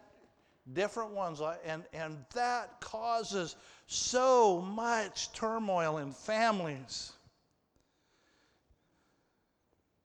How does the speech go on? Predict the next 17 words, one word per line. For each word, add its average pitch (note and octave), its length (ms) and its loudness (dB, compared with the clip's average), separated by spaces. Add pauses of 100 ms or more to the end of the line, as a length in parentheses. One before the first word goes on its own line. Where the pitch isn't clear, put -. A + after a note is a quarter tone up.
(600)
Proverbs G3 640 2
twenty-four, G#3 580 -2
twenty-three G3+ 680 -6
says, D#3+ 320 -6 (400)
"These A#3 240 0
are G#3 120 0
also G#3 460 6
the F#3 140 -4
saying G#3 380 -4
of G3 100 -4
the G3 100 -2
wise. G#3+ 540 -2 (380)
To G3+ 100 -2
show C4 380 6
partiality A#3 720 2
in F3+ 120 -8
judgment A3 520 -2